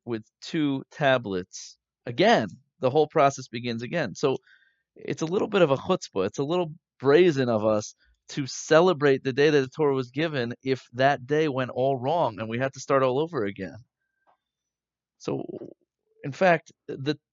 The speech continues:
second two tablets were received. When did Moses come back down with the second two tablets? He originally came down with the two tablets on the seventeenth of Tammuz, that's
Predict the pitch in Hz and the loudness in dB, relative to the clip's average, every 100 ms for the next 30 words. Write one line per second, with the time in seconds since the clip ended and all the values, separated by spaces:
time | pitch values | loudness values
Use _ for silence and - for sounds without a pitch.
0 | - - - 202 - 208 156 - - 135 | -14 -12 0 2 2 -4 -8 -8 -8 -6
1 | - 113 107 113 - 113 110 104 104 - | -2 0 0 -4 -6 -4 -2 -4 -8 -8
2 | 101 98 135 - - _ 143 147 151 139 | -6 -6 -6 -12 -20 _ -8 -6 -6 -6
3 | 139 131 - 131 127 123 127 123 117 127 | -6 -8 -8 -4 -2 -2 -4 -4 -6 -6
4 | 120 135 139 143 143 147 180 226 - - | -6 -10 -10 -4 -4 -2 -4 -4 -10 -20
5 | _ _ _ _ _ _ _ _ _ _ | _ _ _ _ _ _ _ _ _ _
6 | - 147 135 139 - _ _ _ _ _ | -8 -4 -4 -6 -12 _ _ _ _ _
7 | _ - 147 175 175 175 156 165 151 151 | _ -8 -4 -4 -2 -4 -2 -2 2 0
8 | 143 139 - 139 143 131 127 120 110 - | 0 -4 -6 -4 0 0 2 -2 -4 -12
9 | _ - 131 123 113 117 139 131 123 131 | _ -4 0 0 -2 -2 0 0 -2 -6
10 | 123 113 135 127 120 113 107 - _ _ | -6 -4 0 0 0 -4 -6 -14 _ _
11 | _ _ 117 110 - | _ _ -2 -2 -4